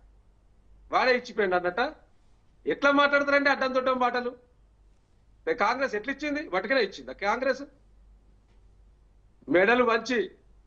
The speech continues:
మెడలు వంచి రాజకీయంగా మెడలు వంచి కే-, క్షేత్రస్థాయిలో కాంగ్రెస్ ప్రజాప్రతినిధి అనే వ్యక్తి తిరగలేని పరిస్థితిలో ఉన్నారు కాబట్టి,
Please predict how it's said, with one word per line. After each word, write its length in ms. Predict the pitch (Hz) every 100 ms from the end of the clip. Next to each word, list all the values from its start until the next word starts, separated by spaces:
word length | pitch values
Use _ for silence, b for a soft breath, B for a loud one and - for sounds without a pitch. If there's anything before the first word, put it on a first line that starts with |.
| -
మెడలు 360 | 139 190 240 254
వంచి 500 | 247 247 254 233 - -
రాజకీయంగా 840 | 190 226 233 240 240 233 180 - - _ _
మెడలు 300 | 143 208 254
వంచి 500 | 254 247 - 262 277 214 208 - - -
కే-, 220 | 202 226
క్షేత్రస్థాయిలో 1600 | 262 - _ - 214 254 254 262 254 254 247 240 240 262 277 285 b b _
కాంగ్రెస్ 680 | 180 220 262 262 262 247 -
ప్రజాప్రతినిధి 840 | 233 220 262 262 254 247 247 247
అనే 120 | 240
వ్యక్తి 540 | 233 226 220 269 240 - - _ _ _ _ -
తిరగలేని 560 | 202 240 285 285 302 302
పరిస్థితిలో 540 | - 269 277 269 254
ఉన్నారు 340 | 226 220 277
కాబట్టి, 580 | 269 254 233 226 240 277